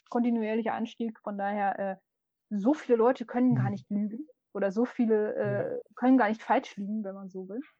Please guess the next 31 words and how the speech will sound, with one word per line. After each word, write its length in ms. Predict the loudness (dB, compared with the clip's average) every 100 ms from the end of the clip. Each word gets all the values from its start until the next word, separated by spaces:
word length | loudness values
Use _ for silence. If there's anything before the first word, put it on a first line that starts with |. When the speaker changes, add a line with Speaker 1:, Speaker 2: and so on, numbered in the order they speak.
| _ _ _ _ -4
Speaker 1:
Ähm, 280 | -2 -2 2
darum 260 | 4 4
auf 160 | 2 4
Netflix, 540 | 2 4 -2 -2 -6 -6
ähm, 360 | -4 -2 -4 -8
ist, 200 | -12 -12
ist 200 | -8 -6
die 80 |
Serie 280 | 4 4 6
erhältlich, 520 | 4 4 2 2 -2 0
über 180 | 0
Amazon 460 | 0 2 2 2 0
muss 180 | 0 0
sie 80 | -2
gekauft 460 | -2 2 2 2
werden, 240 | 0 2 0
über 180 | -2 -4
Prime 300 | -2 -4 -4
ist 120 | -4
sie 80 | -2
nicht, 300 | -2 -4 -4
äh, 300 | 0 2 0
kostenlos, 800 | -2 -4 -2 -4 0 0 -2 -10 -8
äh, 60 |
mit 240 | -2 0 2
dabei. 460 | 0 4 4 2 -4 _ _ _ _ -8
Ähm, 500 | -4 -2 -2 -6 -10 _ _ _ _ _ -4
das 180 | -2
noch 140 | -2 -4
als 160 | -2
Info. 400 | 0 2 4 2